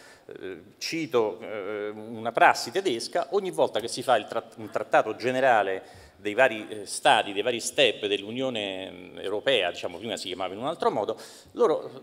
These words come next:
la rimettono, perché hanno un ricorso diretto, un accesso diretto alla Corte che sarebbe preziosissimo in Italia da introdurre,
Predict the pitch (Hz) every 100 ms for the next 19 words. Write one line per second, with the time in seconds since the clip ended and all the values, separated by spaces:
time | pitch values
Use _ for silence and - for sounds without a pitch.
0 | 147 156 196 226 170 127 - 156 175 127
1 | 107 120 113 113 117 117 107 113 151 107
2 | - 110 120 92 101 107 - 127 - 110
3 | 117 - 104 120 123 - 92 95 117 117
4 | 107 - 139 - - 160 156 - 113 98
5 | 95 98 113 95 95 92 90 - 104 98
6 | 120 123 107 98 131